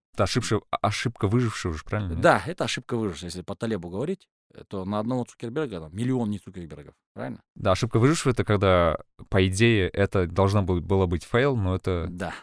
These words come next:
Speaker 1: каким-то образом не стал фейл. То есть
Speaker 2: Да.
Speaker 1: это больше исключение,
Speaker 2: Случайность.
Speaker 1: исключение.
Speaker 2: Это случайность.
Speaker 1: Да, это случайность. Да,
Speaker 2: Да.
Speaker 1: больше. Ага.
Speaker 2: Вот, а,
Speaker 1: Что подаль-, что у нас дальше
Speaker 2: вот
Speaker 1: по
Speaker 2: по,
Speaker 1: гал-
Speaker 2: по, вот про-, по профессиональному well-being, да, вот
Speaker 1: Мгм.
Speaker 2: резюмируем. Человек, он должен... Лучшее место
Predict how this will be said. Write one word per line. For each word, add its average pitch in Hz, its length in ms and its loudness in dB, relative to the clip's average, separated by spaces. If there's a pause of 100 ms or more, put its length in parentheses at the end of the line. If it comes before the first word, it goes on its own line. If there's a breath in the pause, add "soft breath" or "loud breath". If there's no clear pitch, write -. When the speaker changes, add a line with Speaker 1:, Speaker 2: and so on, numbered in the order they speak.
(160)
Speaker 1:
каким-то 110 400 4
образом 107 340 4
не 101 60 2
стал 92 280 2
фейл. 117 320 -2
То 107 100 2
есть 98 140 2
Speaker 2:
Да. 107 40 2
Speaker 1:
это 98 160 2
больше 87 500 2 (380 loud breath)
исключение, 139 560 8
Speaker 2:
Случайность. 107 220 4
Speaker 1:
исключение. 123 420 4
Speaker 2:
Это 92 80 2
случайность. 131 600 -2
Speaker 1:
Да, 90 140 -2
это - 160 -8
случайность. - 500 -8 (120)
Да, 92 120 -8
Speaker 2:
Да. 85 140 -10 (180)
Speaker 1:
больше. - 260 -16 (160)
Ага. 85 280 -8 (160)
Speaker 2:
Вот, 110 300 -4 (120)
а, 90 760 -8
Speaker 1:
Что - 140 4
подаль-, 123 280 8
что - 180 -2
у 143 40 2
нас 113 140 2
дальше 87 380 -2
Speaker 2:
вот 80 100 -8
Speaker 1:
по 82 340 0
Speaker 2:
по, 180 160 2
Speaker 1:
гал- 87 100 4
Speaker 2:
по, 208 100 8 (140)
вот 196 140 2
про-, 202 120 -2 (100)
по 202 120 2
профессиональному 185 720 2
well-being, 143 400 2
да, 107 120 0
вот 90 120 -2
Speaker 1:
Мгм. 107 80 -4
Speaker 2:
резюмируем. 156 460 0
Человек, 165 320 -2
он 131 120 -2
должен... 120 380 -2 (420)
Лучшее 117 520 2
место 123 420 -4